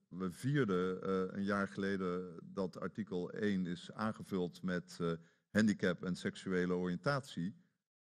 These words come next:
Mensen zeiden, "Ja, waarom heb je dat eigenlijk toegevoegd? Want het stond er toch al, weet je, want iedere burger is, eh, is gelijk." Maar het staat er eigenlijk als een soort, eh, memo aan onszelf dat er nog heel veel moet gebeuren hier. Dus dit is wel een heel belangrijk punt.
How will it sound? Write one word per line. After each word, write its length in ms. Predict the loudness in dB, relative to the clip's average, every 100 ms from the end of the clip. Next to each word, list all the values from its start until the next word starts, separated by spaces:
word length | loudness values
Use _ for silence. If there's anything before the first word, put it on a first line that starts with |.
| -2
Mensen 240 | 0 2
zeiden, 200 | 4 4
"Ja, 60 | 4
waarom 260 | 4 4
heb 140 | 2 2
je 60 |
dat 80 | 2
eigenlijk 320 | 4 4 2
toegevoegd? 480 | 0 0 0 -2 -2
Want 160 | -2 -4
het 80 | -4
stond 260 | -2 -2 -2
er 60 |
toch 200 | -4 -2
al, 240 | 2 2 0
weet 140 | -4
je, 60 | -2
want 140 | -2
iedere 280 | 0 0 0
burger 400 | 0 0 0 -2
is, 360 | -2 -2 -4 -6
eh, 140 | -2
is 160 | -2 -2
gelijk." 480 | 0 4 4 2 -6 _ _ _ 0 2
Maar 80 |
het 100 | 2
staat 180 | 0 0
er 80 | 0
eigenlijk 460 | 0 0 0 -2 0
als 180 | -4
een 80 | -4
soort, 360 | -4 -2 -4 -4
eh, 540 | 0 2 4 4 2 -2 -10 _ _ _ _ _ 2
memo 540 | 6 8 6 4 4
aan 180 | 2 2
onszelf 640 | 0 2 2 2 -2 -10 _ _
dat 220 | 0 0
er 60 | 0
nog 140 | 2
heel 200 | 6 6
veel 160 | 6 4
moet 180 | 4 0
gebeuren 440 | -2 0 0 0
hier. 220 | -2 -4
Dus 160 | -6 -6
dit 140 | -6
is 80 | -4
wel 180 | -2 0
een 60 |
heel 120 | 2 2
belangrijk 420 | 2 0 0 -2
punt. 320 | -4 -4 -8